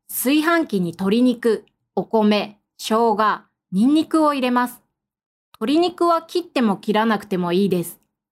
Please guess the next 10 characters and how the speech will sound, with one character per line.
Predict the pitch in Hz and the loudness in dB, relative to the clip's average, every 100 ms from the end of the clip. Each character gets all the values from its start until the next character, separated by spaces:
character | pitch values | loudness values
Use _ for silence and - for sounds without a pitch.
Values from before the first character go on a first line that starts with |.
| _ _ _ _ | _ _ _ _
そ | 202 | -2
れ | 226 | -2
か | 226 | 0
ら、 | 220 196 - _ _ _ | -2 -2 -6 _ _ _
醤 | - 240 240 | -2 0 2
油、 | 240 240 214 - _ _ | 0 0 0 -2 _ _
ナ | 226 | -2
ン | 311 | 0
プ | 302 226 | 0 0
ラ | 185 165 - | 0 -2 -4